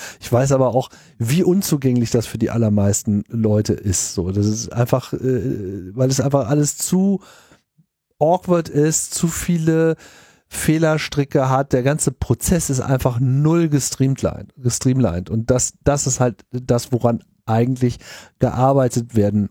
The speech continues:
muss. Das ist ein Prozess, der wird noch lange dauern. Ja, aber, äh, im Prinzip finde ich den Weg richtig, dass wir einfach eine Kontaktstelle herstellen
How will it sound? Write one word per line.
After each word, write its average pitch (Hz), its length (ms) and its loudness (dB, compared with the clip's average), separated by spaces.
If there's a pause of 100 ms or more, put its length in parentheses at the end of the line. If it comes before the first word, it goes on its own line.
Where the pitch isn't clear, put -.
(100)
muss. 92 260 0
Das 98 100 0
ist - 100 -8
ein 104 60 -8
Prozess, - 420 0
der 117 140 0
wird 117 120 0
noch 110 160 0
lange 107 240 2
dauern. 156 480 0 (420)
Ja, 123 260 2
aber, 123 300 2 (320)
äh, 113 200 2 (580)
im 135 220 2
Prinzip 135 800 0 (260)
finde 139 320 0
ich 123 160 0
den 104 320 0
Weg 123 380 0 (200)
richtig, 156 720 0 (320)
dass 127 260 -2
wir 135 300 2
einfach 135 580 0 (200)
eine 190 680 2
Kontaktstelle 175 960 -2
herstellen 175 800 2